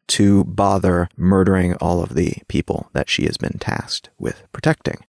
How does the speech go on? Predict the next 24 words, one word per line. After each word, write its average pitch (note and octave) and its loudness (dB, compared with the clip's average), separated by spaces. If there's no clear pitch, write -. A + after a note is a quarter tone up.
Now, A#1 -2
that's D#2 0
the G#2 4
main A2 4
character. B2 2
That - -2
is - -2
what - -2
is - 0
happening G2+ 0
in E2+ -2
the F#2 2
mind C#3+ 4
of B2 2
the A#2+ 2
main A#2+ 4
character, A2 0
and E2+ 0
she - 0
is F2 4
then - -4
tossed - 0
into E2+ 0
a - -4